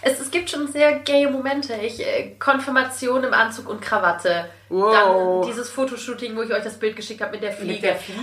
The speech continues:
Speaker 1: Also ich, ich kann schon gay, wenn ich möchte. Kurze Fingernägel immer,
Speaker 2: Aber
Speaker 1: weil ich
Speaker 2: wenn
Speaker 1: einfach
Speaker 2: man
Speaker 1: mit
Speaker 2: dich
Speaker 1: langen
Speaker 2: jetzt,
Speaker 1: nicht umgehen kann.
Speaker 2: wenn man dich jetzt
Speaker 1: Aber
Speaker 2: einfach in der Stadt sehen würde, würde man nicht, wirklich nicht, äh, als erstes sagen, oh, die ist auf jeden Fall gay.
Speaker 3: Das
Speaker 2: Ja,
Speaker 3: würde ich
Speaker 2: das
Speaker 3: unterschreiben, ja.
Speaker 2: Ja.
Speaker 3: Und selbst das Fotoshooting mit der Fliege,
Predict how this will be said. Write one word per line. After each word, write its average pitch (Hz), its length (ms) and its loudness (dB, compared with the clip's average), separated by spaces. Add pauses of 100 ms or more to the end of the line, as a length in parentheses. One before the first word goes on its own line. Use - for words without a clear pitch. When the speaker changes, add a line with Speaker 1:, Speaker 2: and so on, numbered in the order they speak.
Speaker 1:
Also - 160 2 (280)
ich, - 60 0
ich 269 120 -6
kann 320 180 6 (160)
schon 370 280 4
gay, 349 280 -4
wenn 233 160 -6
ich 226 140 -12
möchte. 180 460 -4 (840)
Kurze 285 260 0
Fingernägel 262 480 -2
immer, 226 180 4
Speaker 2:
Aber 277 120 4
Speaker 1:
weil 302 140 6
ich - 60 -4
Speaker 2:
wenn - 60 2
Speaker 1:
einfach 277 140 4
Speaker 2:
man 285 100 4
Speaker 1:
mit 302 80 -2
Speaker 2:
dich - 60 -6
Speaker 1:
langen 190 120 4
Speaker 2:
jetzt, 208 120 -6
Speaker 1:
nicht - 120 -14
umgehen 214 320 -8
kann. 254 120 -2
Speaker 2:
wenn 262 60 2
man 262 120 4
dich 262 100 -6
jetzt 285 140 -4
Speaker 1:
Aber 220 80 2
Speaker 2:
einfach 311 160 4
in 302 80 2
der 262 80 2
Stadt 254 320 0
sehen 233 260 -4
würde, 190 200 -2
würde 165 160 -2
man 185 280 -4
nicht, 196 540 -2
wirklich 254 420 2
nicht, 247 400 -6
äh, - 40 -4
als - 320 -4
erstes 208 360 2
sagen, 190 300 4
oh, 196 120 0
die 170 160 -8
ist - 140 -12
auf - 120 -16
jeden 127 120 -12
Fall - 240 -14
gay. - 240 -14
Speaker 3:
Das 220 140 2
Speaker 2:
Ja, - 80 4
Speaker 3:
würde 190 120 4
ich 233 60 2
Speaker 2:
das 240 120 6
Speaker 3:
unterschreiben, 175 500 0
ja. - 240 -2
Speaker 2:
Ja. 208 160 4
Speaker 3:
Und 196 80 0
selbst 226 320 4
das 311 100 0
Fotoshooting 285 640 -2
mit 208 100 0
der 190 80 2
Fliege, 254 600 0